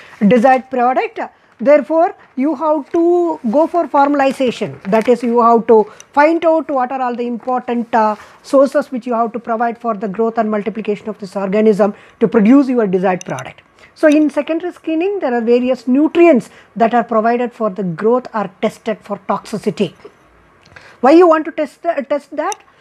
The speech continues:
So that any nutrient component that is toxic to the growth of isolated strain should be eliminated. So it is nothing but a mo-, media formulation type of things. That is,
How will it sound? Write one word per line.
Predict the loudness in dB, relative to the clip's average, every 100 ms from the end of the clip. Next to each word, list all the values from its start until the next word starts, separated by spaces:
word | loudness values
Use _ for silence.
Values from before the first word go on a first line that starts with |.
| _ _
So | 2 4
that | 4 0 -2 -6
any | -4 -2 -2
nutrient | -4 -4 -10 -8
component | -10 -8 -6 -6 -4
that | -4 -4
is | -6 -10 -4
toxic | -4 -4 -6 -6 -4
to |
the | 0
growth | 0 2 2 0 -4 _ _ _ -2
of | -2 0
isolated | 0 2 2 0 -2 -6
strain | -2 -2 -2
should | -4 -6
be | -6 -2
eliminated. | -2 -2 -4 -6 -10 -14 _ _
So | 0 0
it | 2
is | -2
nothing | -2 -2
but | -2
a | -2
mo-, | -2 -2
media | 0 0 0 -2
formulation | -2 0 -2 -4 -6
type | -4 -6
of | -8
things. | -4 -4 -2
That | -4 -2
is, | -4